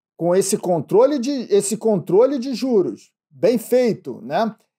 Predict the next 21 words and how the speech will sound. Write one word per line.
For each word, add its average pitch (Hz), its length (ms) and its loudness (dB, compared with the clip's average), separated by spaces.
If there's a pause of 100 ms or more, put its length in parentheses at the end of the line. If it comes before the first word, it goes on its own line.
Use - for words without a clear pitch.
(120)
E, 208 120 -4
claro, 208 400 2
o 185 40 2
governo 214 560 0
conseguir, 208 640 -8
nesse 190 300 -8
momento, 165 500 -8
ajudar 202 640 0
os 226 160 -6
que 202 120 -10
mais 180 560 -8
precisam, 190 600 -6
os 147 120 -8
que 196 160 -10
mais 208 300 -2
estão 202 160 -6
sendo 190 220 -10
afetados 156 680 -4
nessa 139 320 -12
crise, 156 600 -8
né? 208 260 -6